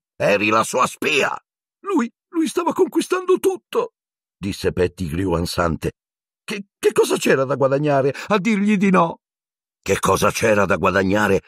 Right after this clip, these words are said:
a combattere il mago più malvagio che sia mai esistito?" chiese Black, un'ira terribile stampata in viso.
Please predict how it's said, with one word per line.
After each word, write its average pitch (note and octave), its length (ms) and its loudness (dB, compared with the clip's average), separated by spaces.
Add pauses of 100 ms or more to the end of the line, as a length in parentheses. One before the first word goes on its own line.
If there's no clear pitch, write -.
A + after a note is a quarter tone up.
a F#2+ 100 -2
combattere G2 580 0
il G2+ 140 0
mago A2 340 2
più A#2 140 -2
malvagio G#2+ 500 -2
che A2+ 140 -4
sia B2 160 -2
mai B2 200 0
esistito?" A2+ 720 0 (300)
chiese D#2+ 360 -2
Black, D#2 360 -2 (260)
un'ira F2 440 0
terribile E2 540 -2
stampata E2 440 -2
in E2 120 2
viso. C#2 380 -4